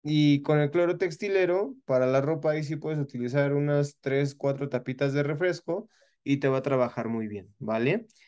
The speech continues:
Este es tu primer producto y, pues,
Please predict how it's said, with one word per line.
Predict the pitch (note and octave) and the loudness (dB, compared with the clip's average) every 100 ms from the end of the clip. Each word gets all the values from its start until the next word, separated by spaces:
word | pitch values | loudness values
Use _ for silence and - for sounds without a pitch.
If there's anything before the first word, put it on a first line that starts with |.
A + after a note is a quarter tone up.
| _ - | _ -2
Este | D#3+ D3 | -2 0
es | F3 | -2
tu | D#3 | -2
primer | C#3 C3 C3+ C3 | -2 0 0 -2
producto | B2 B2+ F3 - A3 A3+ - - | -4 -2 -4 -2 0 0 -2 -8
y, | D3+ A#2+ | -8 -8
pues, | A#2 G#2+ G#2+ - | -8 -10 -12 -16